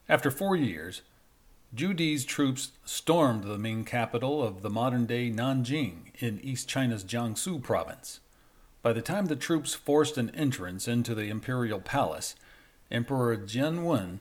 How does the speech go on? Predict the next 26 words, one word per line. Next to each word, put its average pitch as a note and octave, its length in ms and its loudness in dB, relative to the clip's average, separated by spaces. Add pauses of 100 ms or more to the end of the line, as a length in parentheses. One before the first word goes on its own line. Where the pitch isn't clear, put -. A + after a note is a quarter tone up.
(280)
together G#2+ 360 0
with A2+ 160 -2
his A2+ 180 0
empress C#3+ 360 2
and B2+ 140 4
eldest A#2+ 340 0
son, F#2+ 380 -4 (320)
had B2+ 180 2
already G#2 320 2
been G#2 220 -6
consumed G#2+ 800 0
by E2+ 180 -4
flames. G#2 640 -4 (1300)
At C3 140 2
the D3 100 4
age F3 220 0
of C3 100 -6
forty-two, G3 720 0 (400)
Zhu F3+ 260 0
Di E3+ 240 -2
took C#3 280 -2
the D3 100 -2
throne B2 460 2
under A2 180 -2
the A#2 120 -2
name B2 420 -2